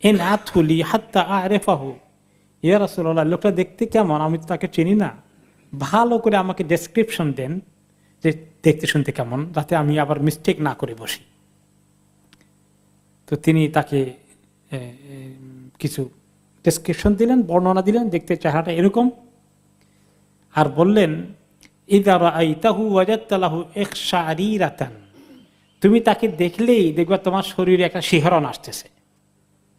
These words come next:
সেটা কাঁপতেছে, পশমগুলো দাঁড়িয়ে যাচ্ছে।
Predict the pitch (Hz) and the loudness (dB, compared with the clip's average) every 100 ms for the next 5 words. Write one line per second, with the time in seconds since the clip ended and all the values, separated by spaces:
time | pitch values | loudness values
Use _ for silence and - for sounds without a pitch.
0 | _ _ _ _ _ - 156 165 - 160 | _ _ _ _ _ -4 -2 0 0 0
1 | - 160 - - _ _ 139 170 160 165 | 0 -2 -2 -12 _ _ -4 0 2 2
2 | 151 143 147 139 - - | 2 2 2 0 -6 -14